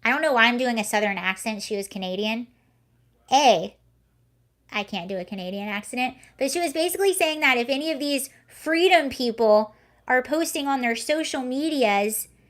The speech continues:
that they should be in trouble or they should be scared because she works in H R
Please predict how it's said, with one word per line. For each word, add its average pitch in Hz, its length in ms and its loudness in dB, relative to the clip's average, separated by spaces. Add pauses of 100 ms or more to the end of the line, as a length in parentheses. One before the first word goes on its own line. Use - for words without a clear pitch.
(320)
that 226 260 4
they 269 160 4
should 285 180 -6
be 285 120 -2
in 240 120 -2
trouble 233 680 2 (100)
or 240 160 0
they 262 140 2
should 294 220 -6
be 247 140 -4
scared 262 480 0
because 226 320 -4
she 302 200 -6
works 262 280 0
in 208 160 -6
H 247 280 -4
R 220 400 2